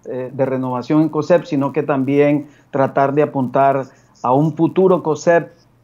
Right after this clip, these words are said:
en un ambiente moderno, bajo nuevas reglas de gobernanza que nos ayuden a evolucionar, eh, de manera virtuosa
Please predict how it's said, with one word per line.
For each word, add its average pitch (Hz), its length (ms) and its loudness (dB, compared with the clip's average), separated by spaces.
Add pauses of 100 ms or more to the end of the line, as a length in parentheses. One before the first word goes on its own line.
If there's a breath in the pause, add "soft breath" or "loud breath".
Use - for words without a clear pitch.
en 127 200 -2
un 160 140 4
ambiente 175 800 0
moderno, 160 640 0
bajo 131 500 -2
nuevas 151 420 0
reglas 156 320 0
de 143 120 -2
gobernanza 139 680 -2
que 143 80 -6
nos 139 200 -2
ayuden 143 540 4
a 135 100 2
evolucionar, 131 1600 -2 (420 soft breath)
eh, 127 200 -6
de 131 100 -2
manera 139 320 2
virtuosa 151 840 2